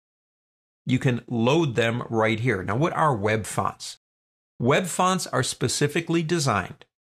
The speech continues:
to be used on websites, to be easy to read on a monitor, and transfer, say, between Mac and Windows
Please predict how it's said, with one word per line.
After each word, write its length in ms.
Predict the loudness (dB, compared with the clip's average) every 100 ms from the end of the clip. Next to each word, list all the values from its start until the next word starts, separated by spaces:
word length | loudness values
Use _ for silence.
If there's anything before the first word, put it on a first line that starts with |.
| _
to 80 | -2
be 140 | 2 2
used 460 | 4 4 4 0
on 300 | 0 2 2
websites, 800 | 2 0 0 -4 -6 -8 -12 -12 _
to 100 | -2
be 240 | 0 0 0
easy 340 | 2 2 2
to 160 | 0 -2
read 320 | 0 0 0
on 180 | 0 0
a 60 | 2
monitor, 640 | 4 2 2 -2 -4 -8 _ _ _
and 220 | 0 0 2
transfer, 600 | 0 2 0 0 0 0
say, 260 | 2 0
between 440 | 0 -2 -2 0 2
Mac 260 | 2 0
and 140 | 0 2
Windows 480 | 4 4 2 0